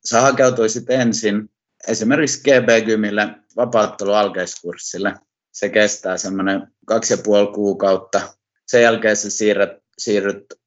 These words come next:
tavallaan tämmöiseen jatkoharrastelijoiden ryhmään. Eli se lähtee harrastuksesta, siitä treenaamisesta, itsensä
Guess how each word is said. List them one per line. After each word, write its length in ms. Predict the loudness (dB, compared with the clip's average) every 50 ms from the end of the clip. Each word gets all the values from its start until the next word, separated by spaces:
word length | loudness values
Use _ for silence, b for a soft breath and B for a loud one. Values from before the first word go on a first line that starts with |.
| _
tavallaan 480 | -4 0 2 2 2 2 2 0 -2 -2
tämmöiseen 380 | -4 -4 -4 -4 -2 0 2
jatkoharrastelijoiden 1300 | 4 4 2 2 0 -4 -4 -2 0 2 2 2 0 -2 -4 -6 -8 -4 -2 -2 -2 -2 0 -2 -2 -2
ryhmään. 580 | -2 -2 -4 -4 -6 -6 -4 -4 -6 -6 -8 _ _ _ -8 -4
Eli 120 | -4 -2
se 120 | 0 2
lähtee 300 | 2 2 2 2 2 0
harrastuksesta, 960 | 2 2 2 0 2 0 -2 -2 -6 -10 -12 -12 -12 -10 -10 -10 -10 -8 -10 -10 -10 B B B B B B B _
siitä 300 | -2 0 0 2 2 0
treenaamisesta, 1040 | -2 2 2 4 4 4 2 2 0 -2 -2 -6 -8 -6 -6 -6 -6 -6 -6 -4 -4
itsensä 380 | -4 -4 -4 -6 -6 -6 -6